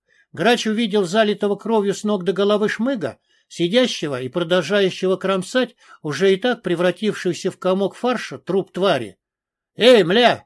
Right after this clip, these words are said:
Чикатило свиноматошный, ты для кого там фарш делаешь? Я все равно мусульманин, твои шабуреки жрать не буду, ха-ха!» С издевкой смеясь, прокричал Грач, на что остальные тоже громко рассмеялись,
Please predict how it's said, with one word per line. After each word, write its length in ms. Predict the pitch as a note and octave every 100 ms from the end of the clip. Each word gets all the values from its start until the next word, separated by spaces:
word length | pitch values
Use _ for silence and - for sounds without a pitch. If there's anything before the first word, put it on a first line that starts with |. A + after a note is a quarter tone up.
| _ -
Чикатило 600 | F3 E3+ A3+ A3+ B3+ G3
свиноматошный, 1040 | - F#3+ F#3+ F#3+ F3+ - - C#3+ A#2+ F#2+ _ _ _ -
ты 160 | G3+
для 180 | G3 A3
кого 320 | A3+ A#3 C4
там 220 | B3+ G3
фарш 340 | E3+ A#3 G#3+ B2+
делаешь? 680 | E3+ A#3 F3 B2+ G#2+ - _ _ _ _
Я 200 | E3 A3
все 160 | F#3+ A3+
равно 340 | A3+ A3+ B3+
мусульманин, 840 | C4 A#3+ B3 A#3+ A#3+ F#3+ C#3 A2 _ _ _ _ _
твои 380 | - F3+ A3+ A#3
шабуреки 840 | - A3 G#3+ A3 B3 B3 A3 C#3
жрать 460 | A2+ F3+ G#3+ A3+ A3+
не 120 | A#3
буду, 520 | F#3+ G#3 G3+ D3+ - _
ха-ха!» 480 | F3 - F3+ A2+ - _ _ _
С 120 | - E3+
издевкой 480 | D3 F#3 E3+ E3
смеясь, 440 | - E3 F3 A3+ -
прокричал 640 | D#3+ D3 E3+ - F3+ D#3+
Грач, 380 | D#3+ A3+ A#3 - _ _ _ -
на 160 | D#3
что 180 | D#3 F#3+
остальные 500 | F#3 - F3 F#3+ A3
тоже 320 | - A#3 F3
громко 380 | C#3+ F3+ E3 E3
рассмеялись, 760 | D3+ - D#3+ F#3 A#3+ F#3+ -